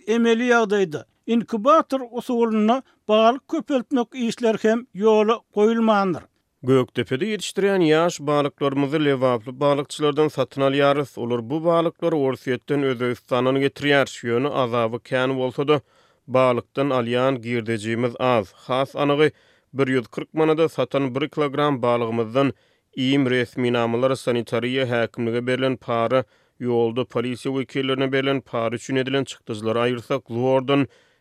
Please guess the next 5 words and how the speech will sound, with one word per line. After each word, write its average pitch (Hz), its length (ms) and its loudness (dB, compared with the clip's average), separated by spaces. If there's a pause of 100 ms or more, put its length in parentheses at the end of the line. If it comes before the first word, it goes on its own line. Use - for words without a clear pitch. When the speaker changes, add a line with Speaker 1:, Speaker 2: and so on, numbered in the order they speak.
(160)
Speaker 2:
ýedi 123 360 -2
manat 131 340 0
çemesi 135 400 -2
peýda 117 480 -2
galýar. 123 420 2